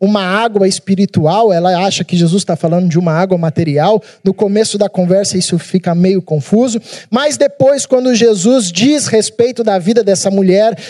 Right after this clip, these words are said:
que essa mulher já tinha tido cinco maridos e não conseguiu se firmar com nenhum, ela percebe que ela está diante de um profeta. Olha que percepção essa mulher tinha.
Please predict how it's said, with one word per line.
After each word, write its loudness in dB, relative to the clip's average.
que 0
essa 0
mulher 2
já 0
tinha 0
tido 0
cinco -2
maridos 2
e 2
não 2
conseguiu 0
se -4
firmar 0
com 0
nenhum, 2
ela 2
percebe 0
que 0
ela 2
está 0
diante -2
de -2
um 0
profeta. -2
Olha 0
que -6
percepção -2
essa -6
mulher -4
tinha. -12